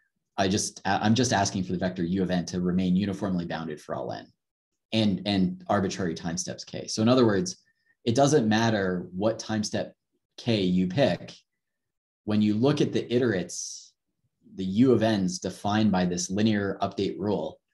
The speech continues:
So you can think of this time discretization almost as, like, a discrete dynamical system. So, you know, for each fixed value of k, for each time step k,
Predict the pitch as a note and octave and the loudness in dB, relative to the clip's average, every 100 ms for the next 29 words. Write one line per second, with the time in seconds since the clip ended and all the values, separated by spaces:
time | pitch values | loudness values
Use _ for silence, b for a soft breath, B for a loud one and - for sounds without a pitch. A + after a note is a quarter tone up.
0 | _ - B2 A#2+ B2+ F#3 E3 A2 G#2 - | _ 2 2 4 4 6 4 4 2 -2
1 | - - B2+ A#2+ A2+ G#2+ G#2 F#2+ G2+ A2+ | -8 -4 0 0 0 -4 -4 -4 -2 -4
2 | G2 F#2 F2+ - _ _ - D3 D#3 A#2+ | -4 -6 -8 -14 _ _ 0 2 4 2
3 | G#2+ F#2 F#2 F2+ G#2+ - C3+ A2 G2 G2 | 2 0 -2 -2 -2 2 2 2 2 0
4 | F#2+ F2+ - G#2 F#2 A1+ A1+ - _ _ | 0 -2 -4 -4 -6 -8 -12 -16 _ _
5 | _ _ _ _ _ - G2+ F#2 F#2 F#2 | _ _ _ _ _ -4 0 0 -2 -6
6 | - _ _ G#2+ G#2 F2+ G2 - C3+ B2 | -16 _ _ 0 2 0 -2 2 2 2
7 | - A#2+ - G#2+ G2+ G2+ F#2 F2+ - A#2+ | 0 -2 0 0 2 2 0 -2 0 2
8 | F#2 F2+ - G#2 G2 - - A2 G#2+ - | 2 0 -4 -6 -6 -6 -2 0 0 -2
9 | E2 - _ _ _ _ _ - A2+ F2 | -4 -6 _ _ _ _ _ -6 -2 -2
10 | D#2+ F#2+ | -4 -8